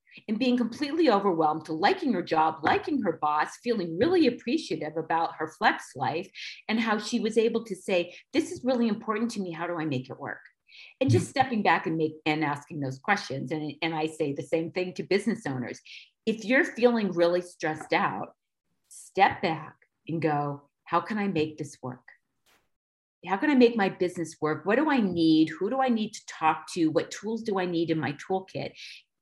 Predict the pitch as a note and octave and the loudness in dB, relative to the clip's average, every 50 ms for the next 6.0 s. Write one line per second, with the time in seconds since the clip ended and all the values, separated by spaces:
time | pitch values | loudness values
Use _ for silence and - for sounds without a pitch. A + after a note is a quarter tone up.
0 | _ - - A#3+ A#3+ A#3+ B3 A#3+ G#3 G#3+ - - - - _ _ _ _ _ _ | _ -6 0 0 0 2 2 0 0 0 -4 -14 -20 -20 _ _ _ _ _ _
1 | - F#3+ G#3 B3 B3 C4+ C#4 D4+ D#4 F4 - - - - G#3+ G#3 G#3 - F#3 F3 | -4 0 2 2 4 4 4 4 4 2 -2 -2 2 2 2 2 2 0 -4 -6
2 | D#3+ - E3+ E3+ - - D#3 D3+ C#3+ D#3+ D3+ - E3+ - - F3 F3+ E3+ - - | -4 0 -2 -2 -2 -2 -4 -2 0 -2 2 2 2 2 2 0 -2 -2 0 2
3 | A3+ B3 B3 - A3 E3 D3 D#3+ F3+ E3+ E3 F#3+ F#3+ - - - _ - F#3 E3+ | 2 2 2 0 -4 -4 -2 -2 0 0 0 0 -2 -10 -20 -16 _ -2 0 2
4 | D#3+ E3 D#3 D#3 D#3+ E3 E3 F3 F3+ G#3 A#3 A3+ - E3 D#3+ E3 F3 E3 - - | 4 4 4 4 4 4 4 4 4 2 2 0 0 -4 -4 -4 -6 -12 -12 -12
5 | - B2+ B2+ B2+ D3+ D#3+ - - E3+ D#3+ F#3 A3 B3+ D4 F4+ E4+ B3 F#3 D#3 C#3+ | -8 -6 -4 -4 -4 -6 -4 -4 -2 0 4 4 6 6 4 4 2 0 0 -2